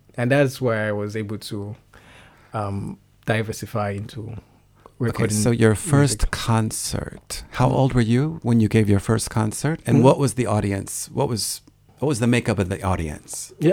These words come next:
Speaker 1: I, uh, I still have to go back to the church. If I would say my first concert,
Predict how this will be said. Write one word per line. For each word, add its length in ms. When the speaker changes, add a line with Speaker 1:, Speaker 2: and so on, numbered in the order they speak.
Speaker 1:
I, 80
uh, 580
I 120
still 240
have 220
to 80
go 160
back 200
to 100
the 100
church. 440
If 160
I 160
would 180
say 120
my 160
first 280
concert, 380